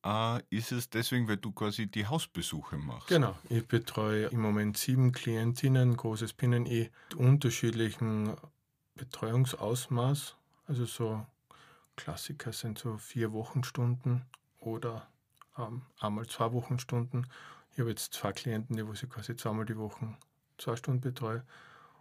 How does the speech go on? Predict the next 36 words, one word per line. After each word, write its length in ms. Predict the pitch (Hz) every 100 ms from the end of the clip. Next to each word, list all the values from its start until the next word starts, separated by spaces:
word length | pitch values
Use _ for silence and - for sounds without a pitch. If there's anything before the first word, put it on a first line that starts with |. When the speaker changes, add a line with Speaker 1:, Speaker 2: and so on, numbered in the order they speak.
| _
Speaker 2:
Oder 540 | 196 120 110 113 107 110
Klientinnen, 640 | - 107 104 113 110 104
wo 80 | 107
ich 60 | 107
einmal 180 | 95 104
in 80 |
der 100 | 104
Woche 260 | 101 104 131
dort 160 | 117 110 107
bin. 160 | 110 107
Es 140 | 104
gibt 180 | 127 -
aber 140 | 101
unterschiedliche 800 | 101 113 113 - 127 104 113 113 - _ _ -
Betreuungsausmaße, 880 | - 113 - 104 - 110 104 - 104
vierzehntägig, 720 | - 113 113 104 107 113 110
einmal 180 | 107 110
im 80 | 107
Monat, 360 | 110 113 110
je 120 | - 113
nachdem, 340 | 110 - 110
was 100 | 107
der 100 | -
Bedarf 360 | - 117 127 123
ist. 200 | 123 - _ _ _ _ -
Das 240 | 120 -
ist 260 | 120 - 110
wirklich, 480 | 120 123 123 123
also 180 | 123 107
je 200 | 113 110
nachdem, 640 | 123 120 127 120 120 120 120 _ _ _
was 360 | 139 113 113 123
gebraucht 640 | 147 127 101 107 123 -
wird 400 | 117 113 117 - -
von 340 | - - 117 117
Einkaufen, 680 | 110 120 120 113 123 120